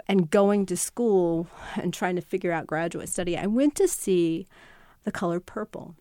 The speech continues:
And, uh, you know, it's a great Alice Walker novel, but just the way that he captured the story. And I went to see it by myself 'cause I really like seeing some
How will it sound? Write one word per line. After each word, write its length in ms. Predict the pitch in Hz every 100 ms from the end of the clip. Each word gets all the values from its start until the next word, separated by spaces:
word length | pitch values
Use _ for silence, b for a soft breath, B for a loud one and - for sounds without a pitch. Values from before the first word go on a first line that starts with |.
| -
And, 320 | 185 180 175
uh, 240 | 170 160 185
you 120 | 180
know, 80 | 165
it's 120 | -
a 40 |
great 180 | 190 190
Alice 340 | 180 175 175 -
Walker 280 | 160 - 170
novel, 380 | 160 160 151 -
but 320 | 247 - 214
just 520 | - 240 247 262 - -
the 100 | 285
way 480 | 240 175 156 160 160
that 180 | 165 -
he 240 | - 190 -
captured 640 | - 175 185 - - 185 185
the 80 |
story. 480 | 180 - - 175 165
And 100 | 170
I 40 | 202
went 160 | 294
to 80 | 370
see 180 | - 320
it 80 | 220
by 160 | 214
myself 480 | 208 196 - 170 151
'cause 180 | - 185
I 60 |
really 320 | 175 185 190 175
like 260 | 170 -
seeing 240 | - 180 170
some 280 | - 175